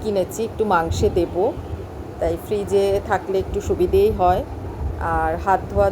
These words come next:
জন্য দেখো, ডেটল সাবান, আর দেখো, সব কিনেছি, ফেস ওয়াশ।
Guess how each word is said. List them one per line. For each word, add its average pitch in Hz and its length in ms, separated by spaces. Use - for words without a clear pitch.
জন্য 196 280
দেখো, 190 460
ডেটল 175 320
সাবান, 175 600
আর 160 560
দেখো, 185 420
সব 180 100
কিনেছি, 165 420
ফেস 170 240
ওয়াশ। 175 300